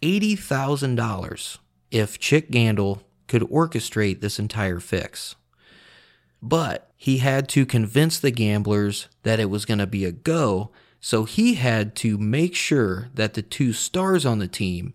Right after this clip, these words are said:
were gonna be involved too, and those two people were Buck Weaver and Shoeless Joe Jackson. Now, it is possible that Shoeless Joe was included in this plan without his knowledge.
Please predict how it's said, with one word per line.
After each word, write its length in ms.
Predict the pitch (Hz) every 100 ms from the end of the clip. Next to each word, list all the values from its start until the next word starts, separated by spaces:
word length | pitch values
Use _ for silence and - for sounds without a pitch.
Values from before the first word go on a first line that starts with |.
| _
were 140 | 117
gonna 220 | 110 107
be 120 | 98 101
involved 460 | 95 98 95 92
too, 320 | - 123 - - -
and 160 | 101
those 200 | 104 120
two 160 | - 160
people 460 | 165 175 165 98 87
were 140 | 95
Buck 360 | - 110 139 143
Weaver 480 | 156 160 175 180 -
and 180 | 110 95
Shoeless 480 | - 120 110 113
Joe 240 | - 113 104
Jackson. 640 | 113 98 98 - - - _ _ - - - _
Now, 360 | 117 113 95 71
it 200 | 107 110
is 200 | 135 -
possible 760 | - 180 180 - 95 - - _ _ _
that 220 | - 113 -
Shoeless 400 | - 117 143 147
Joe 380 | - 120 120
was 340 | 123 117 110 131
included 560 | 151 - 196 196 151
in 140 | 113 107
this 160 | 101
plan 440 | - 113 107 104 107
without 560 | - 110 - 127 139 -
his 340 | - 135 123 120
knowledge. 760 | 110 110 110 - - - -